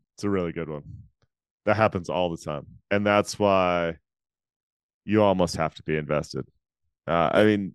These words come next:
y-, you can't. Said a different way,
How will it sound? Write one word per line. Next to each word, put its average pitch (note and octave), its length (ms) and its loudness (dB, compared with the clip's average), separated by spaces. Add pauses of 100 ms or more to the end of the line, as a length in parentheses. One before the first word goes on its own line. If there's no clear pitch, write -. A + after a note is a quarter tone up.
y-, F2 80 -2
you G2 240 -4
can't. F#2 360 0 (540)
Said C#3 300 6
a A#2 80 6
different G2 380 2
way, D#2+ 340 4